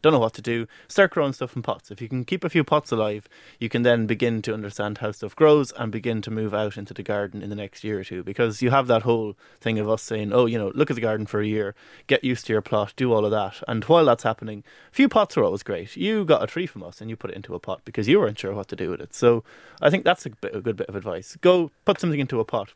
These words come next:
Buy some bulbs. Put the bulbs into the pot as well. On top of that pot of bulbs, put a couple of violas to give you flowers over the winter. And that'll give you just something to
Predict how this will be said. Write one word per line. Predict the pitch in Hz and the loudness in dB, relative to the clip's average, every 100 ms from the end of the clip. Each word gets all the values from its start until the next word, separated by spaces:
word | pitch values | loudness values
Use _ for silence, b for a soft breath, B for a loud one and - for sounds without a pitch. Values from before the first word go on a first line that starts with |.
| - | 4
Buy | 175 | 4
some | - 160 | 4 2
bulbs. | 160 151 101 - | 6 6 4 -6
Put | - 160 | 0 0
the | 139 | 0
bulbs | 156 180 143 123 | 2 2 2 -4
into | 107 | -8
the | 101 | -4
pot | - 104 | 0 0
as | 107 | 0
well. | 131 120 - B B - | 0 0 0 B B -6
On | 123 | -4
top | - 185 151 | 0 0 2
of | |
that | 117 110 _ _ | -2 -4 _ _
pot | 127 117 | -2 0
of | 107 | 2
bulbs, | 117 110 107 - b b | 2 0 -6 -20 b b
put | - 127 | 2 2
a | 123 | 2
couple | 135 127 | -2 -2
of | 117 | 0
violas | 117 123 117 113 | 4 4 2 -4
to | - | -8
give | 117 | -8
you | 110 | -6
flowers | 104 113 107 101 | 0 2 2 2
over | 107 98 | -2 -2
the | 104 | -6
winter. | 104 - 90 | -8 -6 -4
And | 165 | 0
that'll | 175 135 | 2 2
give | 123 | 0
you | 113 | -4
just | 104 110 | -6 -8
something | 117 - 101 | -10 -14 -14
to | 104 | -14